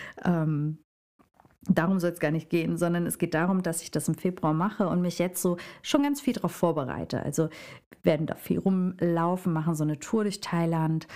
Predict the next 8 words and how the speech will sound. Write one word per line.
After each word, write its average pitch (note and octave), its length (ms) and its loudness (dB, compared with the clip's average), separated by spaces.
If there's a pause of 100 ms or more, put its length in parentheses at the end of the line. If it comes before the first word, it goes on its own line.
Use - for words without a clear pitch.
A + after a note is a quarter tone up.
(200)
und, D#3+ 580 -2
ähm, D3+ 440 -2 (100)
dementsprechend E3+ 760 -2 (1080)
bin G3+ 180 4
ich A#3 180 -6
jetzt E3+ 240 -4
auch D#3+ 200 -2 (160)
schon E3 440 0